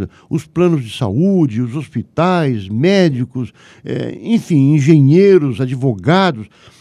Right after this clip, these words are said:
todos aqueles que prestam mal o seu serviço têm que ser responsabilizados. Porque quando a pessoa, ela procura um profissional, é porque ela quer ser bem atendida, corretamente atendida, né, devidamente atendida.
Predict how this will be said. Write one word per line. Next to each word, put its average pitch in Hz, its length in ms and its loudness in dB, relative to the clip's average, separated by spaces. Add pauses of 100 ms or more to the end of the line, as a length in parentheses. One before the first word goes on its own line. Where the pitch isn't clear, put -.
(140)
todos 175 240 -4
aqueles 156 340 -4
que 147 100 -8
prestam 135 420 -4
mal 120 280 0
o 95 60 -6
seu 127 160 -6
serviço 120 600 -6
têm 156 200 -6
que - 100 -12
ser 185 200 -6
responsabilizados. 226 1040 -8 (640)
Porque 143 240 -6
quando 170 200 -4
a 160 40 -8
pessoa, 123 680 -6
ela 117 260 -6
procura 123 400 -6
um 123 60 -2
profissional, 113 680 -4 (280)
é - 40 -18
porque - 160 -12
ela 135 100 -6
quer 131 180 -8
ser 131 180 -8
bem 127 380 4
atendida, 139 600 -4
corretamente 151 800 -4
atendida, 127 580 -10 (460)
né, 113 400 -6
devidamente 185 800 0
atendida. 196 640 -6